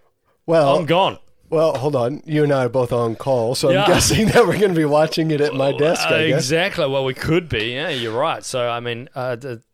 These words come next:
Speaker 2: great weekend of sport, and if
Speaker 1: Yeah.
Speaker 2: you're into horse racing, the Tarzino Trophy, first Group One of the season,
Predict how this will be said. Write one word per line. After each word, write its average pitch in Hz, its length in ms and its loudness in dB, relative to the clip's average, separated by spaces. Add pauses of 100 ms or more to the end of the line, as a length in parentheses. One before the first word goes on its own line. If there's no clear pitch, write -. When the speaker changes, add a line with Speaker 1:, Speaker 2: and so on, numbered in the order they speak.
(320)
Speaker 2:
great 175 280 0
weekend 143 380 -6
of 113 80 -14
sport, 139 480 -6
and 127 140 -2
if 151 120 2
Speaker 1:
Yeah. - 20 -2
Speaker 2:
you're 147 180 -2
into 139 140 -4
horse 135 300 -2
racing, 131 380 -4
the 117 80 -8
Tarzino 135 760 -4
Trophy, 131 460 -4
first 147 360 -4
Group 139 320 -6
One 127 160 -8
of 127 80 -10
the 120 120 -6
season, 127 560 -10